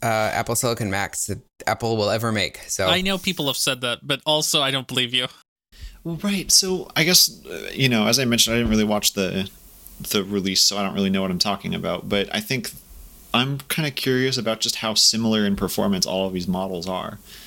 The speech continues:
Speaker 3: Like, looking at all of this, I think I would probably go for either the Air or, uh, I mean, the most likely thing I'm ever gonna, the most likely Mac out of these I'm ever gonna get is a Mac Mini.
Speaker 2: For sure.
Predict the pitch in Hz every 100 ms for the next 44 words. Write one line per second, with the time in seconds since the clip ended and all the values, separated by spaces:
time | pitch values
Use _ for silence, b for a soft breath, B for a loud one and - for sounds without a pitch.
0 | B B - 110 120 139 156 147 131 123
1 | 120 113 117 147 - - 120 135 - 110
2 | 135 135 123 120 113 107 110 110 104 104
3 | 117 117 117 101 101 101 107 - B B
4 | - - - 113 107 104 104 101 101 -
5 | - - - - - - 104 92 80 76
6 | - 220 117 107 120 139 131 113 104 98
7 | 101 101 95 95 92 90 - 101 95 131
8 | 139 123 120 107 101 98 - 104 92 98
9 | 92 92 92 95 90 90 90 87 85 85
10 | - 90 82 82 113 - - 185 147